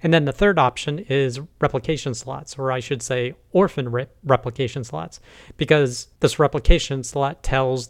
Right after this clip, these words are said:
the primary database, "Do not get rid of this wall until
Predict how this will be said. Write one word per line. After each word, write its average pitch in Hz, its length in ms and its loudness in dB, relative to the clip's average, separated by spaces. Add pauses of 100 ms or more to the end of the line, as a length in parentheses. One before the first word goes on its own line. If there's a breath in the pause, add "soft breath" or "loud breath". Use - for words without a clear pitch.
(120)
the 139 80 -4
primary 131 420 -2
database, 127 600 0 (320 soft breath)
"Do 156 100 0
not 151 240 -2
get 156 220 -2
rid 139 140 0
of 120 80 -4
this 120 200 -4
wall 139 380 2
until 131 800 -2